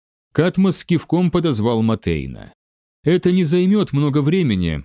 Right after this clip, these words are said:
учитывая, что они понесли столь ужасающие потери всего за два дня. Но всё же оставалась работа, которую надо было делать, хотя бы для того, чтобы не дать собственному страху поглотить его".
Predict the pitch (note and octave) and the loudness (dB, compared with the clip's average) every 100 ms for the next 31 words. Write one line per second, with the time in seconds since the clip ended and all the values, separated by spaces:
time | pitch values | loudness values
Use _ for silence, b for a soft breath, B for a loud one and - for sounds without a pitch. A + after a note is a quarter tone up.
0 | - A2 - G3 G3 F#3 F3 A#2+ - D3 | -2 -2 0 0 0 0 0 -2 -2 0
1 | F3 F3+ F3 E3 - D#3 F3 - D#3+ D#3+ | 0 0 0 0 0 0 0 0 0 0
2 | E3 C3+ D3 - D3+ C#3+ B2+ - C3 A#2+ | 0 0 0 0 0 0 0 0 -2 0
3 | A2 - E3 F3 - - E3+ C#3 D#3+ C#3+ | -2 0 0 0 -2 -2 0 0 0 0
4 | A#2+ G#2 F#2+ F2 D2+ B1 - _ _ _ | 0 0 -2 -4 -8 -10 -18 _ _ _
5 | _ _ _ - B2 A#2 - C#3+ C#3 G2+ | _ _ _ -2 0 0 0 0 0 0
6 | F#2+ - A#2+ C3+ C3+ - B2 A2 E3+ E3 | -2 -2 -2 0 -2 0 -2 0 -2 0
7 | E3 C3+ E3+ E3 E3 E3 D3 E3 D#3+ D3 | -2 -2 0 0 0 0 0 0 0 0
8 | D#3 D#3 C#3 F3+ D3 G2+ - D#3 D3 G3+ | 0 0 0 0 0 -4 -4 -4 0 0
9 | F3+ D#3 D#3+ D#3 D3 E3+ F#3 A2 - C#3+ | 0 0 -2 0 -2 0 0 -2 -2 0
10 | D#3+ E3+ C#3+ D#3+ F#3 - D#3+ D3+ - D#3 | 2 0 0 0 0 -2 -2 -2 -2 -2
11 | D3+ D3 C#3+ - C#3+ D#3+ - D#3+ E3 D#3 | 0 0 -2 -2 -2 0 -2 0 0 0
12 | E3+ G#3 D3 - E2+ C2+ A1+ | 0 0 -2 -2 -6 -6 -10